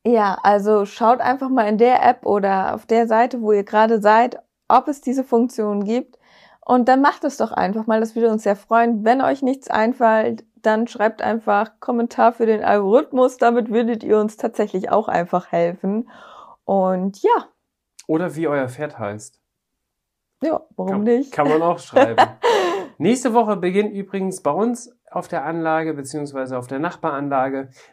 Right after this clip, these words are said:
Speaker 2: die Europameisterschaft der Springreiter. Ganz spannendes Thema auch. Deswegen müssen wir mal gucken, Inke, dass wir nächste Woche Montag auch eine Podcast-Folge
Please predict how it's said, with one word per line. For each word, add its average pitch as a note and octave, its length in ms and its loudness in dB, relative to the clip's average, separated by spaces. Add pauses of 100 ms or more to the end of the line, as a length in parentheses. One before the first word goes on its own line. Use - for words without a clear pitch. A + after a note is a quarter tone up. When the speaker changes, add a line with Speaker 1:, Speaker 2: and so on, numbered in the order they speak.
(120)
Speaker 2:
die D#3 200 -10
Europameisterschaft E3 1500 -2
der B2+ 160 -6
Springreiter. C3+ 1400 -2 (600)
Ganz D3+ 280 -4
spannendes D3 420 -4
Thema D#3 380 -4
auch. F3+ 280 -2 (300)
Deswegen F#3 400 -2
müssen G#3+ 200 -2
wir G3 80 0
mal E3 180 -2
gucken, A#3+ 320 -4
Inke, D3+ 320 -6
dass D3 240 -6
wir D3+ 80 -4
nächste E3+ 320 -6
Woche D3 180 -6
Montag D#3 460 -4
auch C3 160 -6
eine C#3 120 -8
Podcast-Folge A#2+ 1040 -6